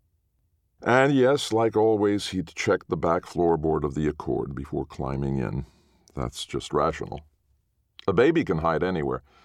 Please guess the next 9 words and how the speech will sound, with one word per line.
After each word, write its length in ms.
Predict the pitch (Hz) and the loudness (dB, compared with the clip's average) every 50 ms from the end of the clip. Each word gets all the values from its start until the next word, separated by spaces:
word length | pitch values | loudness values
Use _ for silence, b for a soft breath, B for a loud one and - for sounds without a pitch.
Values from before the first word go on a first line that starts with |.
| b b - | b b -12
especially 500 | 90 - - 110 90 - - 85 71 67 | -12 -4 -2 -2 -2 0 -2 -4 -2 -2
one 240 | 69 73 73 71 | -2 -2 -2 -2
with 140 | 69 69 64 | -2 -4 -4
a 80 | 62 - | -4 -6
slit-open 560 | - - 82 76 65 71 65 - - 55 53 | -6 -4 -4 -2 -2 -2 -4 -4 -6 -10 -10
throat. 380 | - - - 73 67 58 - - _ _ _ _ _ b b b b b b b b b b b | -6 -4 -2 -2 -2 -4 -6 -12 _ _ _ _ _ b b b b b b b b b b b
Babies 560 | - 95 90 127 139 151 139 135 113 107 101 - | -2 2 4 6 6 6 4 4 2 2 0 -2
whose 320 | - 98 92 85 - b b b b | -2 -2 -2 -2 -2 b b b b
heads 400 | - 120 127 117 110 92 - - | 0 4 4 4 4 2 -2 -8